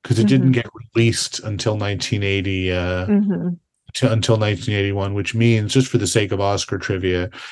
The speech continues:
Speaker 1: uh, he lost to Henry Fonda in, Old, in, in On Golden Pond. That actually makes it sting all the more.
Speaker 2: A little bit, yes. <laughs>
Speaker 1: Although, although Fonda was given the Oscar for a good reason, which was he was old, and it was <laughs> sort of a,
Speaker 2: Yeah.
Speaker 1: a, a
Speaker 2: Yeah.
Speaker 1: late change.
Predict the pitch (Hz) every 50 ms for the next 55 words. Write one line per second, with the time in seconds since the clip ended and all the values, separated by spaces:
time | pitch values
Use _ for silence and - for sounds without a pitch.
0 | - _ _ 107 98 98 85 123 123 123 120 120 123 117 - - 120 104 120 107
1 | 104 104 90 - - 107 104 110 107 104 98 95 95 95 92 101 104 107 - 104
2 | 101 101 95 95 104 104 98 104 107 110 107 104 107 107 104 107 101 98 87 -
3 | 101 92 - - 104 101 98 98 104 113 127 135 135 135 131 - - 123 107 104
4 | 90 - - - - - - - - 127 113 104 104 101 98 101 101 95 98 95
5 | 95 95 95 98 98 98 107 - - _ _ _ - 226 240 233 233 226 220 202
6 | 220 220 202 190 - - 208 214 214 202 196 185 208 - _ - _ _ 269 285
7 | 254 311 339 311 262 311 311 302 247 302 - - 131 139 131 135 135 135 139 135
8 | 143 135 123 120 - - - 135 135 131 123 123 117 104 - - 123 101 101 101
9 | 104 101 101 104 92 - - 113 98 - - 98 95 90 87 - 101 107 92 -
10 | 117 104 95 92 92 92 90 92 90 98 92 92 95 92 - - 98 95 - 104
11 | 95 98 92 92 90 92 92 90 87 90 90 - _ _ _ - 95 95 95 92
12 | - - - 123 113 - - 120 107 95 87 82 - _ - - - - - 220
13 | 233 214 202 196 196 190 185 185 180 180 175 185 - 110 101 - _ _ - -
14 | - - - - 240 226 110 - 220 214 226 208 - 117 110 104